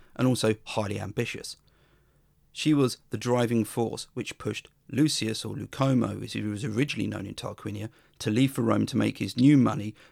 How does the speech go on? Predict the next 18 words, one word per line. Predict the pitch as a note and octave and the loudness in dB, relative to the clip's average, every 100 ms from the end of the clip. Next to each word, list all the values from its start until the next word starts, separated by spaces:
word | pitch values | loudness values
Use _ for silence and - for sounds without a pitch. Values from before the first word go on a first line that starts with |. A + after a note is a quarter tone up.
| - | -2
mean | G#2+ | -2
something | G#2 A2+ A#2 A2 A2 | 0 0 0 -2 0
more | A#2 A#2 A#2 - - | 4 4 2 -4 -2
than | A#2 | 0
just | A#2 - | 0 -2
having | G#2+ G#2+ G#2+ | -2 -2 -2
another | G#2+ G#2+ G2 G#2+ | -2 -2 -2 -2
nice | A2 G#2+ G2+ - _ | -2 -4 -6 -12 _
Greek | - E3+ - | -10 -8 -8
vase | A#2 G2+ F#2 - - | -10 -10 -12 -18 -16
on | C#3 | -12
the | C3+ | -6
shelf. | - C3+ G#2+ - - - _ _ _ _ _ _ _ _ _ _ _ _ _ - | -2 -2 -2 -10 -20 -20 _ _ _ _ _ _ _ _ _ _ _ _ _ -6
At | - | -2
Rome, | F3+ F#3 C3 | 4 6 6
the | A#2 | 6
newly | A#2 C3+ C#3 C#3 C3 | 4 6 6 6 4
named | B2 A#2 G#2+ G2+ | 2 2 0 -2